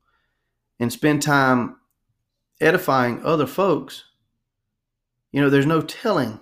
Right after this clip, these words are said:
what God can do in our lives. I've got one more thing that I'd like to talk about with you,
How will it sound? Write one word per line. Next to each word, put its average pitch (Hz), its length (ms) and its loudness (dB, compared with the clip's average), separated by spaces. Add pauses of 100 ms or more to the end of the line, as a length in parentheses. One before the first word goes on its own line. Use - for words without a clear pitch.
what 117 220 -4
God 123 240 -2
can 113 140 -10
do 110 220 -6
in 107 140 -8
our 104 320 -2
lives. 95 400 -16 (3750)
I've 139 80 -6
got 165 180 0
one 165 120 2
more 165 160 4
thing 131 340 2
that 110 120 0
I'd 113 140 -2
like 117 200 -4
to - 100 -18
talk 117 280 -2
about 110 260 -6
with 113 220 -4
you, 135 160 -6